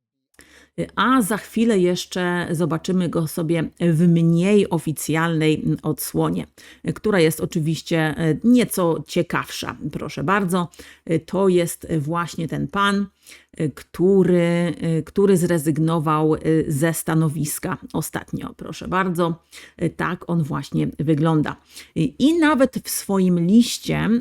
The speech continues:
y, w którym to poinformował o swojej rezygnacji, napisał tak: „Nie mogę pracować w środowisku, które traktuje C D C jako narzędzie do tworzenia polityki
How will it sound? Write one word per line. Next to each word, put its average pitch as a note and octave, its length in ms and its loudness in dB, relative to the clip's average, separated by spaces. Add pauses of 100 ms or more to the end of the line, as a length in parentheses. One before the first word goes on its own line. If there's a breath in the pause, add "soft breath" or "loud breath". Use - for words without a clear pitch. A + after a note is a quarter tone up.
(100)
y, E3 100 0
w - 80 -20
którym F3 380 -2
to E3+ 120 -2
poinformował E3+ 1120 2
o E3+ 240 2
swojej D#3+ 480 2
rezygnacji, G#3 800 0 (260 loud breath)
napisał F#3 640 4
tak: - 360 -4 (360)
„Nie B3 220 8
mogę A3 400 4
pracować E3 640 2
w - 60 -14
środowisku, A3+ 1040 4
które C#4 340 4
traktuje C#4+ 640 2
C A#3+ 220 4
D G3 180 4
C G3+ 220 -2
jako F#3+ 460 2
narzędzie G3 760 4
do E3+ 220 2
tworzenia F#3 720 4
polityki G3 840 2